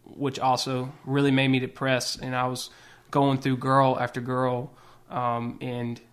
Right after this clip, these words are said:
you know, none of them to me were, like, wife worthy. You know, it was just kinda like a fling thing, and I was just tired. Um, I got to a point where, uh, I started, you know, fantasizing, um, you know,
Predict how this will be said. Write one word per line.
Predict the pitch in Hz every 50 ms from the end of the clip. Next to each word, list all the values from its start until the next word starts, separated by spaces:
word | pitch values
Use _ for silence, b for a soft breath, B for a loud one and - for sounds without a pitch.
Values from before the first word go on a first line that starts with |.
| b b b b b b b b
you | - 135
know, | 123 120 117
none | 120 123 131 139 139 139
of | 135 123 120
them | 127 123 123 123 123 - - - -
to | - 123
me | 123 127 135 143 143 139 135 135
were, | - 123 127 123
like, | 127 127 123 - - - - - - - - - _ _ _ _ _
wife | 135 135 127 135 135 131 131 - -
worthy. | 131 127 131 135 135 135 123 120 127 131 131 - _ _ _
You | - 127 123
know, | 120 120 123 123
it | 127 - 131
was | 127 127
just | - 131 127 - - - - -
kinda | - 135 127 127 127
like | 123 123 -
a | 120
fling | - - - 135 139 139 135 131
thing, | 131 135 131 123 120 123 131 131 135
and | - 127 127 127 123 120 123 123 b b b b b b b b b b - - _ _ -
I | 127 127
was | 127 127 120
just | 123 123 117 - -
tired. | - - 127 127 143 156 131 117 110 104 -
Um, | 123 120 120 120 120 120 - -
I |
got | 127 127 123 -
to | - 131
a | 120
point | 123 - - 143 131 131 127 123 -
where, | 123 123 120 120 120 117 - B B B B B B B B B - -
uh, | 123 120 120 117 117 120 117
I | 117
started, | 117 - - - 139 123 123 120 117 120 - -
you | - 139
know, | 127 123 123 120 117 - - -
fantasizing, | - - 131 127 127 123 - 135 123 123 123 127 127 123 127 - - 139
um, | 131 127 123 123 123 127 - 139
you | 135 123
know, | 123 123 120 120 139